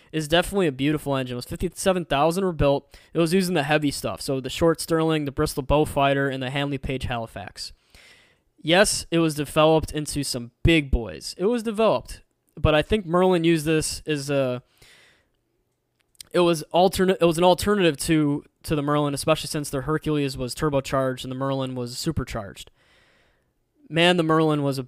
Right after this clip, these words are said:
was a beast, though. It had so many different types of carbs. It had so many different types of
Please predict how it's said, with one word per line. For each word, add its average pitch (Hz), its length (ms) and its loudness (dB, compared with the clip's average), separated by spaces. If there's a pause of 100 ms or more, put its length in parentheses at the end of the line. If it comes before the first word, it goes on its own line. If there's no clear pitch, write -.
(100)
was 139 160 -6
a 131 40 -2
beast, 131 340 -6
though. 107 180 -6
It 151 120 0
had 165 220 2
so 190 260 4
many 196 160 6
different 165 300 0
types 143 260 0
of - 60 -8
carbs. 131 460 0
It 131 80 -4
had 139 180 -2
so 165 160 0
many 165 120 0
different 147 220 -2
types 139 300 -2
of 120 80 -18